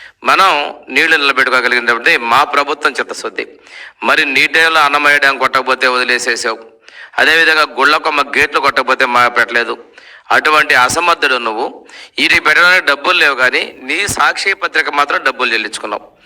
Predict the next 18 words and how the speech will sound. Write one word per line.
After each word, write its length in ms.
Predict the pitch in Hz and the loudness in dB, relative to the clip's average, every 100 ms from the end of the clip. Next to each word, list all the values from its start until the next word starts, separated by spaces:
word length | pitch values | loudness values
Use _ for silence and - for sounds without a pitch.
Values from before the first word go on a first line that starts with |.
| - - _ 127 | -20 -20 _ -4
ఇందులో 500 | 151 185 170 135 - - _ _ _ _ _ _ _ - - - | 0 2 0 -2 -6 -16 _ _ _ _ _ _ _ -20 -8 -4
ప్రజాధనాన్ని 560 | 135 165 175 165 160 | 0 0 2 0 0
ఎంత 200 | 139 143 | -2 -2
దుర్వినియోగం 600 | 147 139 147 143 135 131 | -4 -2 -2 0 -2 -2
చేసామో 220 | 127 131 | -4 -2
అర్థమవుతోంది. 560 | 117 120 113 113 104 98 - - - - - - | -2 -4 -4 -4 -4 -8 -12 -20 -20 -20 -12 -4
ఈ 100 | 135 | 0
వాలంటీర్లకి, 1000 | 131 127 151 156 147 135 123 127 131 - | 2 2 2 0 0 -2 -2 -4 -6 -8
సచివాలయ 440 | - 123 147 143 135 | -10 -6 0 0 0
ఉద్యోగస్తుల 640 | 120 117 143 135 - 117 | -4 -2 0 0 -4 -6
కోసం 420 | 110 117 143 185 - | -6 -6 -6 -8 -10
సంవత్సరానికి 1040 | - 139 156 - 151 151 147 127 117 - - - - - | -4 -2 -2 0 0 0 0 0 -2 -10 -20 -20 -20 -10
నూట 300 | 117 147 151 | -2 0 2
రెండు 640 | 147 143 139 139 139 - - - | 2 0 0 -2 -2 -6 -10 -2
పాయింట్ 340 | 127 135 131 | 0 0 0
ఆరు 520 | 120 120 127 123 - - _ _ _ _ _ _ _ - | 2 2 0 -4 -10 -20 _ _ _ _ _ _ _ -4
కోట్ల 300 | 151 170 156 | -2 0 0
రూపాయలు, 420 | 131 139 107 | -2 0 -2